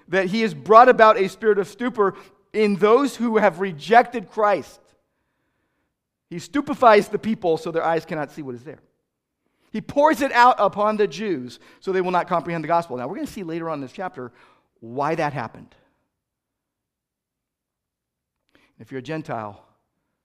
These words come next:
just say, "Praise Jesus" right now. <laughs> Praise God that this happened. The present remnant, not just remind us of hope, it reminds us of how many people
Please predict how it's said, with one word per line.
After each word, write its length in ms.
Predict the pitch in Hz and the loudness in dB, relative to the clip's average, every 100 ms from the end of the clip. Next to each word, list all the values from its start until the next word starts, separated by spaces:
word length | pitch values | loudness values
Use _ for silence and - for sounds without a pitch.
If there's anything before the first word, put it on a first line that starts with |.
| _ | _
just 180 | _ - | _ -18
say, 100 | 131 | -16
"Praise 600 | 120 - 135 131 127 123 _ | -16 -18 -14 -10 -12 -14 _
Jesus" 520 | 107 120 107 - 113 - | _ -20 -20 -20 -20 -20
right 180 | 82 | -20
now. 380 | - - - 135 _ _ _ _ | -20 -20 -20 -20 _ _ _ _
<laughs> 340 | _ _ _ | _ _ _
Praise 340 | _ 113 120 131 | _ -16 -16 -14
God 420 | 120 95 - 50 _ _ _ _ _ _ _ _ _ | -16 -16 -18 _ _ _ _ _ _ _ _ _ _
that 100 | _ | _
this 160 | - - | -20 -20
happened. 300 | 101 - _ _ _ _ _ _ _ _ _ _ _ _ _ _ _ _ _ _ _ _ | -20 -20 _ _ _ _ _ _ _ _ _ _ _ _ _ _ _ _ _ _ _ _
The 60 | |
present 320 | - 165 175 143 | -10 -8 -8 -10
remnant, 500 | 196 185 110 - - _ _ _ _ _ _ - | -8 -8 -10 -16 -20 _ _ _ _ _ _ -20
not 80 | |
just 160 | - - | -20 -12
remind 260 | 151 170 151 | -10 -8 -8
us 120 | - | -12
of 100 | - | -18
hope, 320 | - 220 - | -14 -12 -12
it 60 | 135 | -14
reminds 320 | 135 233 220 | -10 -8 -8
us 120 | 175 - - | -8 -16 -18
of 60 | 147 | -12
how 180 | 247 | -8
many 140 | 262 202 | -6 -6
people 380 | 226 226 170 | -6 -6 -8